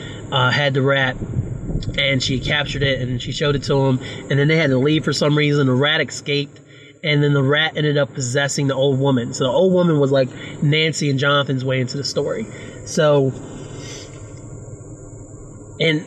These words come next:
I, I'm, I'm not, I, like I said, I'm trying to go over everything, but see, Stranger Things three is really good. Like, there hasn't been a bad season yet.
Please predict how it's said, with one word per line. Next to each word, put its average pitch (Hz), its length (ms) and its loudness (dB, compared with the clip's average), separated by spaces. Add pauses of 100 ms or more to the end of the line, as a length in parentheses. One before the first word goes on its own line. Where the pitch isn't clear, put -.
(140)
I, - 160 -2 (880)
I'm, 165 360 2
I'm 165 180 4
not, 185 240 2 (460)
I, 170 220 0
like 196 200 0
I 202 40 -2
said, 196 200 -2
I'm 190 160 2
trying 247 240 2
to 240 60 4
go 208 120 4
over 180 240 2
everything, 185 600 4
but 175 240 2 (840)
see, 247 360 4 (220)
Stranger 247 380 4
Things 196 260 4
three 185 260 4
is 123 200 0
really 147 560 2
good. 131 260 2
Like, 143 160 2
there 190 160 4
hasn't 196 380 4
been 185 100 6
a 156 80 4
bad 151 400 0
season 135 460 0
yet. 123 240 -2